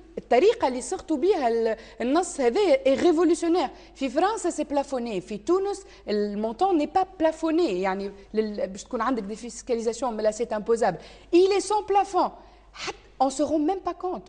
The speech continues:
انه مش بلافوني، يعني سي سامبل. انت، آه، في الريجيم نقولوا احنا غيال وتدفع،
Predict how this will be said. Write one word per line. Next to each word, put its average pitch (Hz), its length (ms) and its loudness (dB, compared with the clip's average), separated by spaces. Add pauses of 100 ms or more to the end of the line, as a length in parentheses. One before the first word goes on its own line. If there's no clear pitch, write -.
انه 240 220 -6
مش 226 240 -8
بلافوني، 214 440 -6
يعني 185 420 -2
سي 226 120 -10
سامبل. 226 340 0 (100)
انت، 269 200 -2 (380)
آه، 202 140 4
في - 140 -10
الريجيم 220 540 -2
نقولوا 226 280 -2
احنا 220 280 -4 (260)
غيال 240 460 2 (220)
وتدفع، 214 560 0